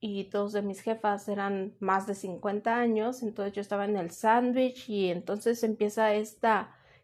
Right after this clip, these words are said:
crisis interna de es que no, ni para un lado ni para el otro, no sé cómo ser, porque,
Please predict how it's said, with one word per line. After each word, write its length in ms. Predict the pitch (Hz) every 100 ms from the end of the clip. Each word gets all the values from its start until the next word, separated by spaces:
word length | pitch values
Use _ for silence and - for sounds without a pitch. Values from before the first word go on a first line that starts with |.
| _
crisis 640 | - 254 254 262 233 220
interna 640 | 202 190 190 202 214 226 226
de 480 | 220 190 185 175 - - - - 214
es 140 | 208
que 100 | 226
no, 480 | 220 214 208 208 -
ni 300 | 214 220 220
para 240 | 214 208
un 140 | 202 202
lado 320 | 214 247 262
ni 140 | 254
para 260 | 233 208 190
el 120 | 196
otro, 340 | 214 240 254 240
no 180 | 226
sé 180 | 214 185
cómo 320 | - 202 185
ser, 400 | 185 220 240 247
porque, 640 | 247 214 - 190 170 -